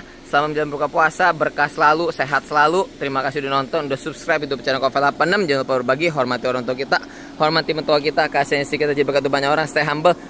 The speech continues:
positif, banyakin bersyukur, kurangin mengeluh, buang benci, iri, seng-, dengki, sirik, julid. Ucapin kata-kata yang baik, ucapin doa juga. Thank you for watching. Assalamualaikum, sekali lagi, shalom, salam sejahtera, Om Swastiastu, Namo Buddhaya, Sang Kebajikan. Sukses, berkah,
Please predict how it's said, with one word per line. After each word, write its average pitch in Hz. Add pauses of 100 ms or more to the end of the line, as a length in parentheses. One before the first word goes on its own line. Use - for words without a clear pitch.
positif, 147
banyakin 151
bersyukur, 165
kurangin 143
mengeluh, 147
buang 139
benci, 131
iri, 139
seng-, 127
dengki, 123
sirik, 147
julid. 165 (760)
Ucapin 170
kata-kata 170
yang 170
baik, 165
ucapin 127
doa 110
juga. 113
Thank 139
you 175
for 185
watching. 190
Assalamualaikum, 131
sekali 139
lagi, 135
shalom, 139
salam 135
sejahtera, 135
Om 180
Swastiastu, 165
Namo 135
Buddhaya, 127
Sang 127
Kebajikan. 147 (320)
Sukses, 180
berkah, 165